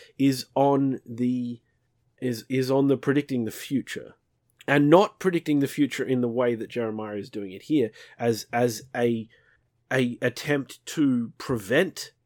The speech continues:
a bad thing from happening by changing people's courses, not in the, in the Jonah sort of prophecy way, but predicting the future in the sort of, "I know what's going to happen in X number of years because the Lord has revealed it to me," right? Um,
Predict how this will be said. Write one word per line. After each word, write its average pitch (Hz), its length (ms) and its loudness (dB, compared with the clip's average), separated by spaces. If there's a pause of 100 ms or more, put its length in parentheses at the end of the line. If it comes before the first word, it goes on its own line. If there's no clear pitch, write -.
(140)
a 120 40 -8
bad 104 380 -8
thing 104 180 -10
from 101 220 -12
happening 98 440 -16
by 104 220 -10
changing 127 680 -2
people's 110 340 -10
courses, 104 340 -12 (240)
not 180 200 6
in 160 160 6
the, 139 80 -2
in 131 220 -2
the 117 100 0
Jonah 117 640 2 (280)
sort 110 220 -2
of 104 120 -8
prophecy 110 460 -8
way, - 340 -20 (300)
but 127 140 0
predicting 170 380 2
the 143 120 4
future 135 340 0
in 123 100 0
the 120 60 -2
sort 120 300 -2
of, 117 280 -4 (520)
"I 127 240 2
know 127 260 4
what's 123 340 -4
going 117 360 -4
to 113 140 -8
happen 107 640 -8
in 107 440 -10
X - 300 -10
number 107 300 -6
of 101 80 -14
years 104 240 -8
because 101 300 -14
the 104 60 -10
Lord 101 160 -10
has 98 140 -12
revealed 123 400 6
it 107 120 -6
to 98 120 -10
me," - 220 -20 (420)
right? 120 280 -2 (580)
Um, 156 420 2